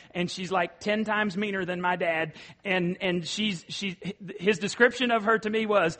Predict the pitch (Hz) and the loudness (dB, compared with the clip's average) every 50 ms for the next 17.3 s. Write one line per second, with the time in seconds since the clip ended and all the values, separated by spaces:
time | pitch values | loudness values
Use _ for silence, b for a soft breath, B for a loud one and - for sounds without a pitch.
0 | B B B B B B - - - 214 208 190 143 - - 170 202 233 240 262 | B B B B B B -10 -4 -2 0 0 0 -2 -4 2 4 4 4 4 4
1 | 254 254 254 247 196 226 220 226 226 226 226 220 233 226 226 220 208 208 214 202 | 4 4 4 2 2 2 2 4 4 2 4 4 4 2 2 2 0 0 0 0
2 | 180 170 170 170 170 - 170 170 - - 190 - 202 202 185 - - 214 208 196 | 0 0 0 0 -2 -2 -4 -4 -4 -6 -4 -4 -4 -4 -4 -4 -4 0 2 2
3 | 196 196 190 202 208 202 185 170 165 165 156 175 165 165 175 175 175 160 160 165 | 4 2 2 4 4 4 4 4 2 0 0 2 2 4 4 2 2 2 2 2
4 | 165 160 170 160 147 175 165 160 147 151 131 127 127 - 151 151 160 170 170 175 | 2 0 0 -2 0 2 2 2 2 0 -2 -4 -4 -6 -4 -2 -2 0 0 2
5 | 170 147 123 B B B B - 165 185 202 220 220 214 214 202 196 - 202 196 | 2 0 0 B B B B 0 2 2 2 4 4 4 4 4 2 0 0 0
6 | 185 175 180 151 131 - B B B B B - 185 196 202 202 180 147 127 120 | 0 2 0 0 -2 -4 B B B B B 2 4 4 4 4 2 0 -4 -6
7 | 113 - 190 196 208 220 190 214 - 214 202 202 208 202 202 196 - 185 175 175 | 0 4 6 8 8 6 4 2 2 2 4 4 4 2 2 0 0 0 0 0
8 | 175 - 160 135 123 - 156 151 165 185 190 190 180 - 196 190 185 180 - - | 0 -2 -4 -6 -4 -4 -2 0 0 0 0 -2 -4 -4 -4 -4 -4 -4 -6 -6
9 | 190 170 127 113 B B B B B B B B B - 214 202 202 185 208 240 | -6 -6 -6 -8 B B B B B B B B B 2 4 4 6 6 6 6
10 | 269 254 233 226 226 233 214 214 208 190 185 - 185 170 180 214 226 220 220 220 | 6 6 6 4 4 2 2 2 2 0 -2 -2 0 2 2 4 4 4 4 2
11 | 220 - 214 202 196 190 185 185 208 214 - 160 196 202 196 - - 202 196 190 | 2 0 -2 -2 0 2 4 6 6 4 4 0 -2 -2 -2 -2 -4 -4 -2 0
12 | 190 180 170 175 170 175 190 - 190 190 180 185 175 - 165 170 185 175 - 170 | 0 0 0 0 0 -2 0 0 2 2 2 2 2 0 -2 -2 -2 -2 -4 -4
13 | 175 175 170 160 156 180 180 180 175 170 175 170 170 - - 160 165 175 196 214 | -2 -2 0 0 0 -2 -2 -2 -4 -2 -2 -4 -4 -2 0 2 4 4 4 4
14 | 220 208 214 196 196 - 190 165 - 196 196 196 196 196 185 180 185 - - 190 | 2 0 0 -2 -2 -4 -4 -6 -4 -4 -4 -2 0 2 2 2 0 -2 -4 -4
15 | 190 180 180 180 170 175 165 160 - 185 160 156 208 220 226 220 - - 202 202 | -4 -4 -2 -2 -2 -2 -2 -2 -4 -6 -4 -2 -2 0 0 -2 -2 0 0 0
16 | 202 - 196 196 196 196 190 196 196 185 185 190 185 180 - 190 175 - - 214 | 0 0 -2 -2 -2 0 0 0 0 0 0 0 0 0 -2 -6 -6 -4 -2 0
17 | 339 359 381 392 403 | 2 2 4 4 4